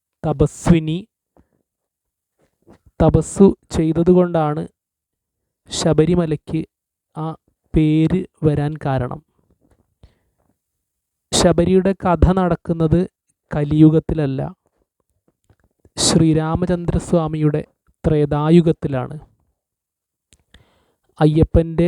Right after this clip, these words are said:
ചരിത്രത്തിൻ്റെ എത്രയോ മുമ്പാണ്. നമ്മൾ ഭാരതത്തിലെ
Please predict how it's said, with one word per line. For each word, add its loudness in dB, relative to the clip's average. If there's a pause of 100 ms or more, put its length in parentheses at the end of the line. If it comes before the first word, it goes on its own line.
(100)
ചരിത്രത്തിൻ്റെ -2
എത്രയോ 2 (300)
മുമ്പാണ്. -2 (4000)
നമ്മൾ 2 (2500)
ഭാരതത്തിലെ 0